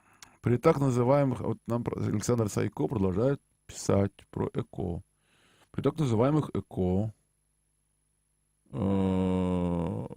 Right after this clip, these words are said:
суррогатном материнстве замор-, да, замораживают и проводят опыты. Ну, с опытами, м, тоже, может быть, я бы не обобщал, но, э, почему,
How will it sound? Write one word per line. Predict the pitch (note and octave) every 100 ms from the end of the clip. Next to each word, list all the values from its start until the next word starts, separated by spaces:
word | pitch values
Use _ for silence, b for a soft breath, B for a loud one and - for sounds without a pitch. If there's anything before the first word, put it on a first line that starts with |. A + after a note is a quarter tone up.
| -
суррогатном | A#2+ A2 C3 C3+ G2+ - _ _ _ _ _ _ _ _ G2+
материнстве | G#2 G#2 F#2+ F2+ - C3+ - -
замор-, | G2+ A2 G#2+
да, | F2+ B2+ A#2+
замораживают | A2+ C#3+ E3+ D3 C3 C3 A#2+
и |
проводят | G#2+ B2 B2+ G#2
опыты. | G#2 G#2+ - G#2 - B B B
Ну, | F#3+ -
с | -
опытами, | E3+ D3+ D#3 D3+ D3+ -
м, | F2 F2+ G2+
тоже, | D#3 C3 B2
может | B2+ B2+ B2
быть, | B2+
я | C3
бы | C3
не | C3+
обобщал, | C#3 - G3 D#3
но, | C#3+ D#3 - -
э, | - F#2 A2 A2+ A#2+
почему, | - - D#3 C#3+ G#2+